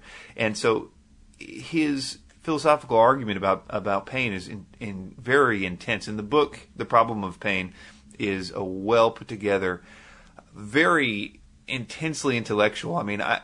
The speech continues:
if you catch yourself not paying attention to it, like, for,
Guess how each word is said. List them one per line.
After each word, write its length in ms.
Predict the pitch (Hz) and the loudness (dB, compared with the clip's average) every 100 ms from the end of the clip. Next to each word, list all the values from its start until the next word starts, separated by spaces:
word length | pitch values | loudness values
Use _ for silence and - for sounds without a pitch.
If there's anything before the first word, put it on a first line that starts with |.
| - | -6
if 180 | 120 131 | -8 -8
you 80 | |
catch 320 | 123 - 160 143 | -10 -2 0 0
yourself 300 | 127 127 120 | 2 2 4
not 300 | 113 117 - | 4 4 2
paying 200 | 123 110 | -4 -4
attention 640 | 92 123 120 113 98 90 - _ | -2 -2 -2 -4 -6 -8 -14 _
to 180 | - 104 | 0 2
it, 120 | 101 | 2
like, 260 | 104 92 - | 0 -2 -2
for, 400 | - 98 90 | -4 -4 -2